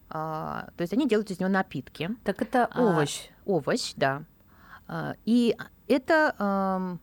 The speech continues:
Speaker 1: условно говоря, как картошка для нас. Основа рациона.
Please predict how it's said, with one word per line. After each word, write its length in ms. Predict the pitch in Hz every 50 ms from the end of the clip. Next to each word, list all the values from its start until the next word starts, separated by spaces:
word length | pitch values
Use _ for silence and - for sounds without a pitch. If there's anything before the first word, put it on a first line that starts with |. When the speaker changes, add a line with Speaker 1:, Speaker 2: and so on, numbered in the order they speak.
| _
Speaker 1:
условно 300 | - 202 - 285 294 269
говоря, 180 | 220 214 208 214
как 120 | 214 202 -
картошка 500 | - 208 208 - - 185 165 - - 185
для 160 | 160 170 170 170
нас. 260 | 170 151 151 185 254 - - - - _ _ _ _ _ -
Основа 520 | - 180 - 220 240 320 381 370 370 381 - _ _ _ _ _ _ -
рациона. 720 | - 220 226 226 - 233 202 175 160 147 147 143 143 147